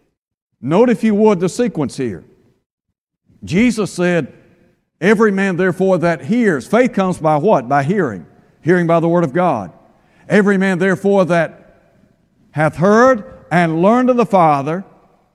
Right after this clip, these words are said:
comes unto me." So you have teaching and preaching that is to be a part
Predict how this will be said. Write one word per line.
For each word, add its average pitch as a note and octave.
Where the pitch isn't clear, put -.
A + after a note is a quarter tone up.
comes E3
unto E3+
me." B2+
So G3+
you F#3+
have F3
teaching A#3
and D#3+
preaching F#3
that D3+
is D#3+
to E3
be D#3
a D3+
part D#3